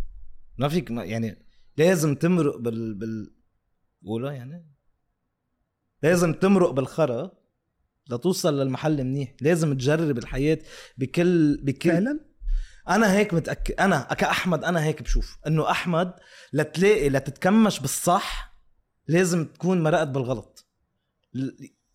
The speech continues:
Speaker 1: مش الغلط الإكستريم، يعني أنت ما بعرف وين مخك عم بيروح، لأن نظرتك شوي.
Speaker 2: لا، لأنه، لأنه ليش؟ يعني، يعني why do we، ليش، ليش عنا هذا الفكر؟
Speaker 1: لأنه
Speaker 2: يعني
Speaker 1: ما فيك تقو-،
Speaker 2: إيه، حبيبي،
Speaker 1: إيه.
Speaker 2: أنا مع إنه الإنسان يتعلم من أغلاطه، معك والله،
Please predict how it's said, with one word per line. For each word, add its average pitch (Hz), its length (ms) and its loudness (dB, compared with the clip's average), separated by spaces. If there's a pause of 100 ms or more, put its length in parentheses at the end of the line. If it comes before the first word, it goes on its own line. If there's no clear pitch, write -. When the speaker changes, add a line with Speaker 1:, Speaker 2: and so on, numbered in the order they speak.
(240)
Speaker 1:
مش 170 180 2
الغلط 196 400 2
الإكستريم، 160 760 0
يعني 123 120 -4
أنت 135 120 -6
ما 147 80 -2
بعرف 151 160 0
وين 151 120 0
مخك 143 320 -6
عم 123 120 -2
بيروح، 131 220 -2
لأن 131 300 -2
نظرتك 156 560 0
شوي. 143 560 -2
Speaker 2:
لا، 202 240 2
لأنه، 226 420 2
لأنه 196 300 4
ليش؟ 214 640 2 (300)
يعني، 156 500 4 (400)
يعني 147 280 0
why 196 340 4
do 190 40 -8
we، 202 240 -6
ليش، 175 260 -2
ليش 214 260 0
عنا 214 380 4
هذا 196 100 2
الفكر؟ 175 440 0 (180)
Speaker 1:
لأنه 156 260 4
Speaker 2:
يعني - 140 8
Speaker 1:
ما 214 120 4
فيك 247 260 -6
تقو-، 170 280 0 (200)
Speaker 2:
إيه، 143 80 -6
حبيبي، 127 340 2
Speaker 1:
إيه. 139 200 4
Speaker 2:
أنا 165 100 6
مع 185 280 4
إنه 185 140 4
الإنسان 147 380 0
يتعلم 143 480 0
من 123 180 -4
أغلاطه، 113 540 -6 (120)
معك 139 400 -2
والله، 127 280 -4